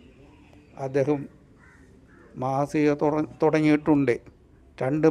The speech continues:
മാസികകൾ. ഒന്ന് സഹോദരൻ, രണ്ടാമത് യുക്തിവാദി. ഈ സഹോദരൻ എന്നുള്ള മാസിക ജേണൽ തുടങ്ങിയത് കൊണ്ടാണ് അദ്ദേഹത്തിന്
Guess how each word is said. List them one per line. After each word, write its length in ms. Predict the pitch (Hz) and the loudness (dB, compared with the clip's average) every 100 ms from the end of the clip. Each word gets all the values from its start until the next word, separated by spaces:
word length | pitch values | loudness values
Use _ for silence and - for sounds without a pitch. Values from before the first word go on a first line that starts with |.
| 151 | 4
മാസികകൾ. 540 | 143 139 147 131 123 - _ - - | 4 4 0 0 -4 -8 _ -12 -6
ഒന്ന് 340 | 135 147 151 170 - - - - - - - - - - - - - - - - | -2 0 0 -2 -4 -18 -20 -20 -20 -18 -18 -20 -20 -20 -20 -20 -20 -20 -20 -2
സഹോദരൻ, 600 | 143 151 160 160 151 156 - - - - - - - - - _ _ _ - | 2 6 8 8 6 0 -8 -18 -20 -20 -20 -20 -20 -20 -20 _ _ _ -8
രണ്ടാമത് 640 | 139 135 151 151 147 151 160 156 | -6 2 4 4 2 -2 -2 -2
യുക്തിവാദി. 640 | 151 - 160 147 127 113 - - - - - - | -4 0 4 6 6 0 -14 -20 -20 -20 -20 -8
ഈ 60 | 139 147 | -6 0
സഹോദരൻ 520 | 143 147 151 156 160 | 2 4 2 0 -2
എന്നുള്ള 420 | 165 165 156 156 165 - | -2 -2 -2 -2 -4 -6
മാസിക 460 | 143 143 143 - - 143 | -4 -2 0 -4 -2 0
ജേണൽ 320 | 156 151 175 175 | 2 2 2 2
തുടങ്ങിയത് 420 | 165 160 160 160 156 | 2 2 0 2 0
കൊണ്ടാണ് 400 | 139 135 131 139 - | 0 -2 -2 -8 -10
അദ്ദേഹത്തിന് 680 | 139 135 143 156 - 147 | -6 -2 0 -2 -2 -4